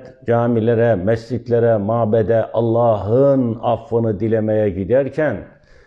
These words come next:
biz şeytanın istediği yolda mı yürüdük?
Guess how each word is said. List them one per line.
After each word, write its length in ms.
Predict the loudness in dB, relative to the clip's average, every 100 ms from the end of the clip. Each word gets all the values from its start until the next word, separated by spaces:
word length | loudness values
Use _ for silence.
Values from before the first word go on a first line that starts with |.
| _ -2
biz 560 | 2 2 2 -4 -10
şeytanın 600 | -2 0 0 0 0 -2 -4
istediği 880 | -8 -4 -2 -2 0 2 2 0 -2
yolda 440 | -2 0 0 0
mı 140 | 0 -2
yürüdük? 760 | -4 -6 -6 -8 -12 -16 _